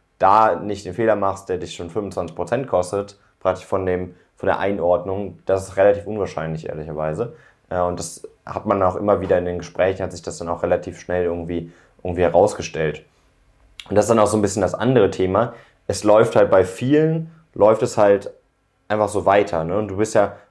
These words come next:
nur weil jemand irgendwie zwanzig Prozent besser ist als du,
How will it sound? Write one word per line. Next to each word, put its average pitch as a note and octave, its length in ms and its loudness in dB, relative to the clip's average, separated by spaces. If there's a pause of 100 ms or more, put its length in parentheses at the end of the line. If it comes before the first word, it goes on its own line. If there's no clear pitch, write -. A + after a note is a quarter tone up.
nur G#2+ 200 0
weil G#2 240 4
jemand F#2+ 320 -2
irgendwie F#2 280 -4
zwanzig G#2 360 -4
Prozent F2+ 480 -10
besser B2+ 320 0
ist A#2+ 160 -2
als A#2 220 -6
du, D#3 340 -8